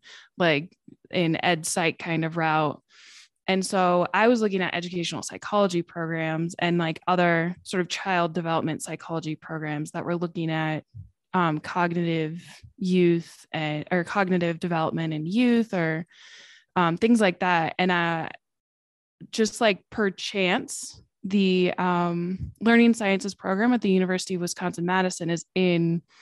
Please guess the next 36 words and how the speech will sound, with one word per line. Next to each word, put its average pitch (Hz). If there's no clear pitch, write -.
the -
ed 175
psych 185
program. 90
So 196
then 214
I, 220
like, 190
discovered 180
the 185
learning 175
sciences 156
and 180
I 170
was 180
like, 170
"Oh, 196
that 254
sounds 170
like 175
what 170
I 160
would 160
like 156
to -
do." 160
Um, 185
and 226
the 240
reason 294
is 196
because 180
while 208
I 190
was 185
at 165